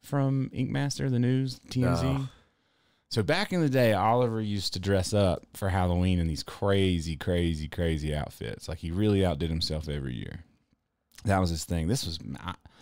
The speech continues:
Speaker 1: I don't know the exact time, but I wanna guess it was at least ten, fifteen years ago.
Speaker 2: Yeah.
Speaker 1: So a photo surfaced of him.
Speaker 2: Uh-oh.
Speaker 1: <laughs> Oh, yeah. You know where this is going.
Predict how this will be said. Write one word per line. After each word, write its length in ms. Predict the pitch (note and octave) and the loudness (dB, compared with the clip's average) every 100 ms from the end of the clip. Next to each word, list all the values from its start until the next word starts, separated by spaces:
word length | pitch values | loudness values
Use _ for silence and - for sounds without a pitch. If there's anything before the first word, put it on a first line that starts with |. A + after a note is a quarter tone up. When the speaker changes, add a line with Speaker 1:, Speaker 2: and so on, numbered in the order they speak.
| - - - - | -20 -20 -20 -2
Speaker 1:
I 60 | - | 2
don't 100 | C3 | 4
know 100 | B2+ | 6
the 120 | B2+ | 4
exact 360 | B2+ B2 A#2+ A#2 | 2 2 0 0
time, 240 | B2+ B2 | 2 4
but 80 | G2 | 4
I 60 | A#2 | 4
wanna 240 | A#2+ G2+ | 4 2
guess 280 | F#2 G2+ F2 | 2 2 0
it 40 | |
was 100 | D2 | -6
at 140 | - G#2 | -8 -4
least 320 | C3+ C#3 - | -2 -2 -4
ten, 220 | - A#2 G#2 | 0 0 2
fifteen 380 | F#2+ - F2+ | 0 0 0
years 240 | E2+ D2+ D#2+ | 0 -2 -4
ago. 180 | D2+ G1+ | -6 -4
Speaker 2:
Yeah. 260 | F#2 D#2+ - - _ _ - - - - _ _ _ - | -4 -6 -12 -18 _ _ -20 -20 -20 -20 _ _ _ -2
Speaker 1:
So 140 | A#2+ | 2
a 80 | G#2 | 2
photo 360 | - F3 F3 C#3 | 4 4 6 4
surfaced 500 | C3+ D#3 C3+ A#2 - | 4 2 2 -2 0
of 100 | F#2+ | 2
him. 460 | A#2+ B2+ A2+ G#2+ | 4 4 6 4
Speaker 2:
Uh-oh. 480 | G#2 A2 E2+ F2 E2 - | 4 0 -2 -6 -8 -4
Speaker 1:
<laughs> 100 | G2+ F#2+ | 2 4
Oh, 40 | G2 | 4
yeah. 240 | E2+ D#2 - - - | 4 0 -2 -6 -2
You 160 | E2+ F2 | 2 4
know 140 | G2 | 4
where 120 | F2+ F2 | 4 2
this 140 | E2+ | 2
is 120 | D#2 | 0
going. 340 | D2 C#2 C#2 | -2 0 -2